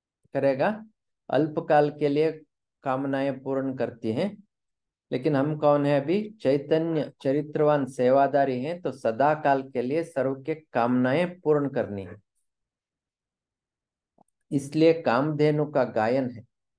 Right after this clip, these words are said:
जैसे कोई खान संपन्न होती है तो जितना चाहे उतना संपन्न हो सकता है, और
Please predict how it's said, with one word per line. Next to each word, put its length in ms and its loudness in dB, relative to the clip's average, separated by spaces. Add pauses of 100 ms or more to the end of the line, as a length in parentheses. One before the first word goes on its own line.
(640)
जैसे 600 -2 (160)
कोई 320 -2
खान 680 -2 (840)
संपन्न 540 0
होती 400 0
है 180 -10 (1120)
तो 420 2
जितना 560 0
चाहे 420 2
उतना 380 0
संपन्न 520 -2
हो 200 -4
सकता 400 -8
है, 160 -16 (2750)
और 500 4